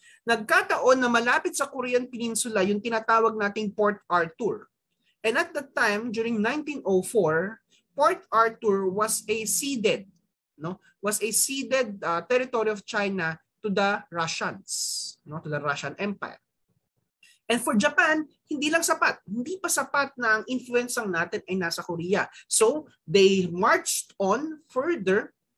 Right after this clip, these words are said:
sa Port Arthur and actually attack, no? And actually attack the Russian defenses there. And that eventually led to what we call the First Russo-Japanese War. Now,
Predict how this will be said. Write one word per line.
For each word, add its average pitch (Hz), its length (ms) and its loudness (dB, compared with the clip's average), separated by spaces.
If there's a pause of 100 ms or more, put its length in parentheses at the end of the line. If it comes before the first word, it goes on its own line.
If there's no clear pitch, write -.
(140)
sa - 200 -4
Port 247 400 2
Arthur 208 600 2 (180)
and 196 160 -6
actually 240 400 -4
attack, 208 380 -4 (760)
no? 190 240 -8
And 175 160 -16
actually 220 240 -6
attack 190 320 -2
the 170 160 0
Russian 190 480 0
defenses 160 560 -6
there. - 320 -8 (880)
And 247 400 2
that 233 320 0 (160)
eventually 220 720 0
led 202 320 2 (500)
to 285 300 -4
what 190 240 0
we 226 100 -6
call 190 240 4
the 160 160 0
First - 640 0 (400)
Russo-Japanese 190 1700 -2
War. 135 360 -6 (960)
Now, 185 360 4